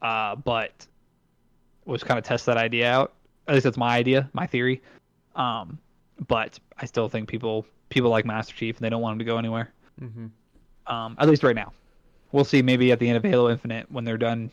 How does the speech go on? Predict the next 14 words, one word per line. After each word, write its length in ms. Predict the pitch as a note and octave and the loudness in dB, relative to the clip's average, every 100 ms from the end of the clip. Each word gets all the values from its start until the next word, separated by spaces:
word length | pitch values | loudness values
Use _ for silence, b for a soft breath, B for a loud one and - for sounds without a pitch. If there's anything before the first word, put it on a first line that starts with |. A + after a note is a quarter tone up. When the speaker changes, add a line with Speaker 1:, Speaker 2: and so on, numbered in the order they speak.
| - | -2
Speaker 1:
doing 220 | C3 A#2 | 0 0
all 100 | A2+ | 0
their 120 | A2+ | -2
stuff 260 | G#2 B2 A#2 | -2 -2 -2
with 140 | A2 | -2
it, 120 | A#2 A2+ | -4 -4
if 80 | |
people 200 | - A#2 | -6 -10
feel 160 | - A#2+ | -8 -8
the 60 | A#2+ | -8
same 180 | A2 | -10
way. 220 | A2 A2+ - b b _ _ _ | -8 -10 -12 b b _ _ _
But, 240 | - A2+ - _ _ _ _ _ _ _ _ _ _ _ _ _ _ _ | -2 -2 -4 _ _ _ _ _ _ _ _ _ _ _ _ _ _ _
um, 340 | A2+ G2+ - | -12 -10 -14